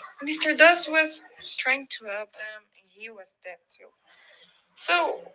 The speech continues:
what were they supposed to do now? I mean, I don't know what, what I would do. Like, this is so weird. And then,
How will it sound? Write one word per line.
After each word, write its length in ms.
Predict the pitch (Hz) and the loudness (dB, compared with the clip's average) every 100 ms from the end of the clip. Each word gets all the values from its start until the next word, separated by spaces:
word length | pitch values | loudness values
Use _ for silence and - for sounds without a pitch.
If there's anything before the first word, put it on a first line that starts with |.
| _ _ | _ _
what 220 | 311 349 349 | 0 0 2
were 360 | 339 339 339 311 - _ | 2 4 4 0 -14 _
they 120 | 269 302 | -6 -6
supposed 520 | 302 - 254 262 - | -8 -12 -14 -14 -14
to 100 | 233 | -18
do 180 | 226 226 | -18 -16
now? 420 | 220 214 220 190 202 - | -10 -10 -8 -12 -14 -12
I 80 | 226 | -10
mean, 220 | 254 233 _ _ _ - | -12 -18 _ _ _ -8
I 60 | - | -6
don't 180 | 392 294 | -4 -6
know 140 | 220 | -6
what, 160 | 208 - | -6 -8
what 220 | 208 202 190 - - - _ - | -12 -14 -12 -12 -14 -20 _ -18
I 100 | 196 196 | -16 -14
would 200 | 196 196 | -14 -8
do. 220 | 262 277 302 - - _ - | -6 -6 -10 -20 -20 _ -18
Like, 160 | 220 _ - | -18 _ -10
this 120 | - | -4
is 220 | - - | -2 -4
so 280 | 220 220 196 | -6 -8 -8
weird. 340 | 190 190 180 180 - - _ _ - 571 - - - - 262 | -6 -4 -6 -8 -16 -20 _ _ -16 -14 -16 -16 -18 -6 -4
And 140 | 247 | -2
then, 240 | 254 294 | -2 -4